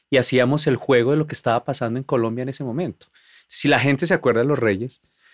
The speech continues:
Enrique jugaba mucho a eso con Mario. Entonces, si pasaba algo, eh, de, de, de todas estas cosas nefastas que, que, que hizo Uribe en, en su gobierno, de las,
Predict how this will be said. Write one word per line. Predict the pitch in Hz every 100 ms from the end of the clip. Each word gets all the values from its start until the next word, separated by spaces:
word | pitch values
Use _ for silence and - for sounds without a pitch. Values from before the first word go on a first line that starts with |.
| _
Enrique | 120 117 123 147
jugaba | 135 135 113 123
mucho | 139 135 143
a | 139
eso | -
con | - 110
Mario. | 110 196 101 98 _ _ _ _ _ _ _ _
Entonces, | _ - 95
si | 123
pasaba | - 92 - 107 107 123
algo, | 135 131 127 139 - - - -
eh, | 113 104 95 90 85 92 101 _
de, | 101 104
de, | 110 113
de | 98 95
todas | - 95
estas | 117 -
cosas | 117 123 120 113
nefastas | 107 90 101 92 - -
que, | 110 98 85
que, | - 90
que | - 92
hizo | 90 95 110
Uribe | 110 107 104 104
en, | 107 101 98
en | 92
su | 98
gobierno, | 87 92 95 95 101
de | 95
las, | 90 90